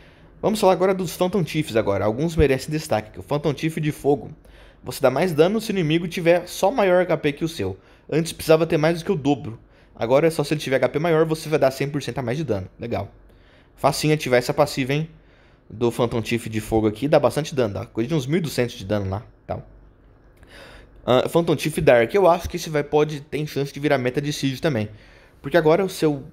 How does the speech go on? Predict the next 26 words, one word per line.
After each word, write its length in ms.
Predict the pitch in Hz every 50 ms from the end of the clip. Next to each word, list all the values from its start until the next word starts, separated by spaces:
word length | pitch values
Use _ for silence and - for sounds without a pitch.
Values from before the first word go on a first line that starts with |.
| _ _ -
crítico 520 | - 156 180 226 233 - - - - 269
tem 320 | - 208 190 170 160 147 127
buff 280 | 120 131 139 147 -
garantido 540 | - 131 139 151 175 175 160 - - 175 160
ali 340 | 143 131 143 156 180 - - - - - - - -
de 140 | - 131 151
cinquenta 560 | - - 190 185 170 - 139 147 170 185 -
para 300 | 170 - 175 185 190 175
cem 260 | - - - 156 170
por 240 | 185 - 220 214 196
cento, 400 | - - - 139 147 139 123 -
né? 140 | 104 107 117
Então, 420 | 120 107 90 101 104 117 139 156 - - - - - - - - - - - -
pô, 240 | 160 127 101 - - - - - - - - - - _ - - - - - - - - - - -
pode 380 | - 117 117 131 147 156 175 180
ser 160 | 165 - 175
uma 200 | 180 196 208 208
quantia 400 | 208 - 208 165 - - - 170
ali 140 | 160 151 165
que 140 | 165 - 185
você 180 | 185 185 -
aumenta 240 | 175 147 151 156 175
de 100 | 175 175
dano 200 | 165 170 170 175
legal, 340 | 196 302 277 - 147 160 147
né? 180 | 135 156 180